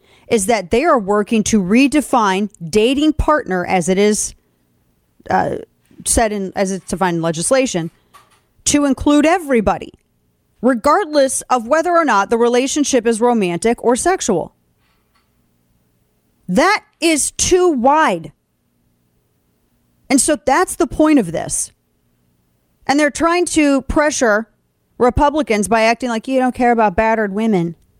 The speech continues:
Good grief. Well, you're, Democrats are the ones that want to disarm them, like Carol Brown in New Jersey. All right, so I have a lot more, including some other stuff on this, too, because I have some insight into what looks like it's gonna make it into the,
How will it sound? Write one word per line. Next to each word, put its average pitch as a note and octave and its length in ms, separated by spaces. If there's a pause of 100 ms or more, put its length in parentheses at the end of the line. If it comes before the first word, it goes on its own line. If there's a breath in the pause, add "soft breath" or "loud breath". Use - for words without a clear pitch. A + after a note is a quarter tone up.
(1400)
Good E3+ 200
grief. F3 440 (1120 soft breath)
Well, G#3 120
you're, B3 260 (140)
Democrats G#3 420
are F3 40
the F#3 60
ones G3+ 200
that A3 60
want A#3+ 140
to A#3 60
disarm B3+ 400
them, E3 120
like F3+ 160
Carol A3+ 240
Brown A3+ 360
in D#3+ 80
New F#3 120
Jersey. F#3+ 380 (320 loud breath)
All B3+ 140
right, G#3 220
so C4+ 360 (280)
I C4+ 120
have E4 200
a B3 40
lot A#3 260
more, G#3+ 540
including C#4+ 440
some A3+ 180
other G3+ 160
stuff F#3 320
on F3 140
this, E3+ 240
too, E3 220
because D#3+ 200
I F#3 100
have A3 240
some B3+ 160
insight F#3+ 460
into F3+ 320
what F3 320
looks G3+ 240
like F#3 160
it's F3 100
gonna E3+ 160
make E3 240
it F3 80
into D#3+ 160
the, D#3 200